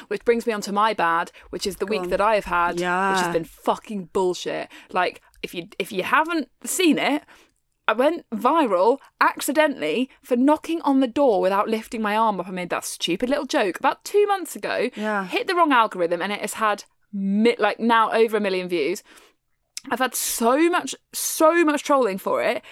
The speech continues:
Speaker 1: And then, uh, Andrew Tate got arrested. That should probably be my good again, or charged,
Speaker 2: Yeah.
Speaker 1: sorry, this time. And now, and I did a video about that yesterday 'cause I just doubled down 'cause I've had so much abuse. I was like, "I'm not just gonna roll over for this." And now,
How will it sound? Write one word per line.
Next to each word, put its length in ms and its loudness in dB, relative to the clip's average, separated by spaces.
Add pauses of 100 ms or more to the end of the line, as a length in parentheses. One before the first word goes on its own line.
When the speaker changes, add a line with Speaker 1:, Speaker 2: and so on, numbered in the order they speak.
(420)
Speaker 1:
And 180 2
then, 400 2 (540)
uh, 200 0
Andrew 220 2
Tate 180 0
got 160 -2
arrested. 380 -2
That 160 0
should 80 -14
probably 160 -8
be 100 -2
my 140 -4
good 320 0
again, 260 -2
or 140 0
charged, 400 0
Speaker 2:
Yeah. 160 -2
Speaker 1:
sorry, 240 0
this 160 -6
time. 240 -4 (380)
And 200 2
now, 300 4
and 160 0
I 40 -2
did 140 -2
a 40 -2
video 200 0
about 220 0
that 180 2
yesterday 400 -4
'cause 140 -8
I 80 -2
just 140 -12
doubled 260 -2
down 320 0
'cause 160 -14
I've 80 -6
had 160 -6
so 240 -4
much 180 -10
abuse. 320 -4
I 40 -8
was 80 -8
like, 80 -4
"I'm 120 -6
not 140 -8
just 160 -18
gonna 160 -6
roll 220 -2
over 200 -4
for 140 -14
this." 320 -6 (460)
And 480 0 (120)
now, 400 4